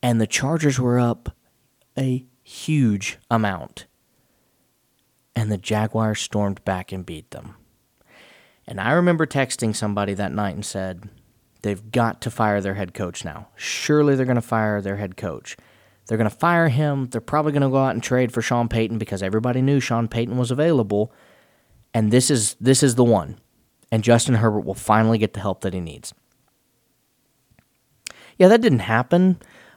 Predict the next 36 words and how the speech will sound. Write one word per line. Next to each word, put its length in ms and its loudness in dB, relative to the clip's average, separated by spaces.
Um, 560 2
they 140 4
doubled 420 4
down 760 4
and 160 0
kept 340 -2
him, 340 4
but 240 0
they 100 4
hired 420 -2
a 60 2
new 160 2
offensive 440 -4
coordinator. 600 -2
But 240 -2
to 100 -4
my 200 2
understanding, 640 0
the 120 -2
coach 360 0
likes 260 -2
to 100 -6
call 200 -2
plays, 480 -2
so 160 -6
that 200 2
always 260 2
works 280 -2
out 200 -4
great. 380 -2
Just 180 -2
ask 300 -2
any 220 4
Pittsburgh 560 -2
defensive 480 -4
coordinator. 500 -6